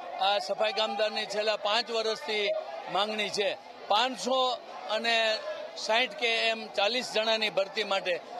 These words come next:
આજે એકવીસો માણસોમાં ચાલીસ લાખની વસ્તીમાં, અ, તમામની કામગીરી પૂરી પાડે છે અને વચ્ચે કોન્ટ્રાક્ટ લોકો એનું વેતન પણ પૂરું મળતું નથી. આ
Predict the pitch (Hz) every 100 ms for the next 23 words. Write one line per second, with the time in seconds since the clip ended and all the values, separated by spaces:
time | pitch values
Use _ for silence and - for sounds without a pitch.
0 | - - 226 226 233 226 233 277 269 269
1 | 254 233 233 208 226 226 226 214 190 -
2 | - - 226 262 254 240 233 220 240 220
3 | 214 233 208 196 170 - - - - -
4 | 190 190 226 247 254 240 240 220 233 226
5 | 226 214 185 - - - - - 247 240
6 | 202 196 175 151 139 - - 190 220 226
7 | 196 208 254 247 233 208 220 226 240 233
8 | 226 214 214 208 180 - - - 208 226
9 | 233 214 214 247 247 254 240 226 240 226
10 | 214 208 214 190 175 156 135 - - -
11 | - 214 240 233